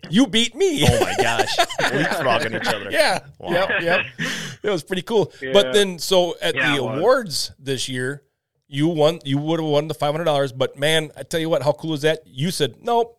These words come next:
Speaker 1: put that back in the pot." And
Speaker 2: Oh,
Speaker 1: somebody
Speaker 2: wow.
Speaker 1: else tried to get that money. How cool is that?
Speaker 2: That's awesome.
Speaker 1: Yeah.
Speaker 3: Yeah, it's just trying to help build the community, you know, and
Speaker 1: Absolutely.
Speaker 3: get people into it, you know, and give 'em incentive to get, get in and do these challenges and do these tournaments.
Speaker 1: Right,
Speaker 3: You know, that's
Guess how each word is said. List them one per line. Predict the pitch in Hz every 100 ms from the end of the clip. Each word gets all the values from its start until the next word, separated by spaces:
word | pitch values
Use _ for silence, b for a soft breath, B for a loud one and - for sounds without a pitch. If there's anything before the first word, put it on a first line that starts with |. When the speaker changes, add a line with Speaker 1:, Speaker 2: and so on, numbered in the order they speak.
| _
Speaker 1:
put | - 302
that | 208 135
back | 143 139
in | 135
the | 113
pot." | - 113 -
And | 113
Speaker 2:
Oh, | 98
Speaker 1:
somebody | 123 113 110
Speaker 2:
wow. | 110
Speaker 1:
else | -
tried | 101
to | 95
get | 92 80
that | 85 95
money. | 85 80 73 _ _ -
How | 302
cool | - 202 165
is | 123
that? | 92 78 -
Speaker 2:
That's | - -
awesome. | - - - -
Speaker 1:
Yeah. | 131 127
Speaker 3:
Yeah, | 143 139 135 131
it's | 139 170 -
just | 175 156
trying | - 160 170
to | 160
help | 147 156 160 -
build | 127 151 160
the | 147
community, | - 143 151 135 120
you | 120 120
know, | 127 139
and | 135
Speaker 1:
Absolutely. | 160 147 151 113
Speaker 3:
get | 151
people | 147 147
into | 139 147 135 117
it, | 104
you | 107
know, | 127 131
and | 123
give | 156
'em | 165
incentive | 143 123 151 151 143
to | 123 113
get, | 143 143 127
get | 147
in | 165 165
and | 139 120 B B B _ 123
do | 170 185
these | 170 147
challenges | 160 147 139 127 117 113
and | 113
do | 143
these | 156 151 -
tournaments. | 151 139 117 104
Speaker 1:
Right, | 113
Speaker 3:
You | 113
know, | 127
that's | 127 131